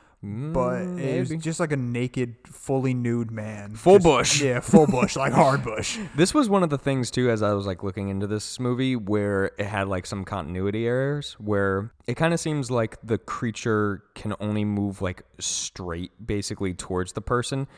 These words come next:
Speaker 2: So there was a whole thing that I read about where it's like, if you went overseas, it would probably take about, like, three months for it to come to you, 'cause it's gotta, like,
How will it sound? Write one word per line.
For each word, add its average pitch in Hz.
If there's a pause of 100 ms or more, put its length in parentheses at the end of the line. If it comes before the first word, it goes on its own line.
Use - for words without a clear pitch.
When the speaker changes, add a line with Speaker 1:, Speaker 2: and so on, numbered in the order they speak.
(240)
Speaker 2:
So 104 (220)
there 117
was 123
a 135
whole 160
thing 131
that 101
I 101
read 101
about 98
where 95
it's 95
like, 95 (280)
if 104
you 113
went 113
overseas, 92
it -
would 82
probably 87
take -
about, 85
like, 85
three 87
months 85
for 92
it 73
to -
come 82
to -
you, 80 (680)
'cause 92
it's 85
gotta, 82
like, 78